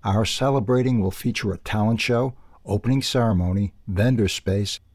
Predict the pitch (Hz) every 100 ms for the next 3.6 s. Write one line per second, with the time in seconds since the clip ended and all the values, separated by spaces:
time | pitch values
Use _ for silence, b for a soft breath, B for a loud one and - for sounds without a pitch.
0 | _ - 120 120 117 120 - 151 104 87
1 | 73 76 78 78 92 120 139 143 - 113
2 | 113 104 101 - 113 101 110 - - -
3 | 123 90 - 71 71